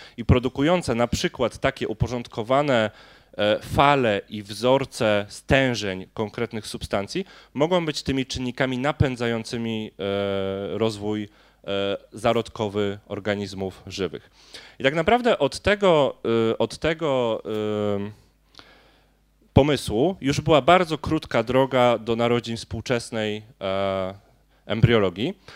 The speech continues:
E, tutaj jest taka mała dygresja, dlatego że to, co ja teraz pokazuję na tej animacji, którą zresztą bardzo lubię, e, to jest, e, przykład, w jaki sposób nieco inna dziedzina nauki, e, czyli biochemia i genetyka molekularna, zainspirowały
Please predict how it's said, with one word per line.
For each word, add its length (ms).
E, 180
tutaj 240
jest 100
taka 180
mała 240
dygresja, 400
dlatego 320
że 100
to, 140
co 140
ja 260
teraz 280
pokazuję 500
na 120
tej 320
animacji, 480
którą 200
zresztą 220
bardzo 260
lubię, 380
e, 260
to 180
jest, 340
e, 40
przykład, 440
w 40
jaki 200
sposób 680
nieco 280
inna 280
dziedzina 680
nauki, 640
e, 600
czyli 220
biochemia 560
i 340
genetyka 500
molekularna, 600
zainspirowały 1000